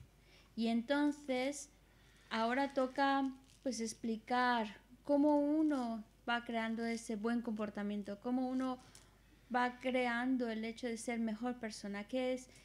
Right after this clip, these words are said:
qué tiene que hacer, cómo tiene que, mm,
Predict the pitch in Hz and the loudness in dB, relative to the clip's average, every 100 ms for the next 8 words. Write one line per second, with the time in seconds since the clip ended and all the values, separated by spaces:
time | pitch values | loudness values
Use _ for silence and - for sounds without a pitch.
0 | - - - - - 247 247 233 202 - | -20 -20 -10 -8 0 0 0 -2 -6 -2
1 | 285 285 285 277 277 - - - _ 254 | 0 2 2 0 -2 -8 -20 -20 _ -4
2 | 233 233 233 226 254 220 214 208 208 208 | -4 -2 -2 -2 -2 -2 -2 -4 -4 -6
3 | 196 | -8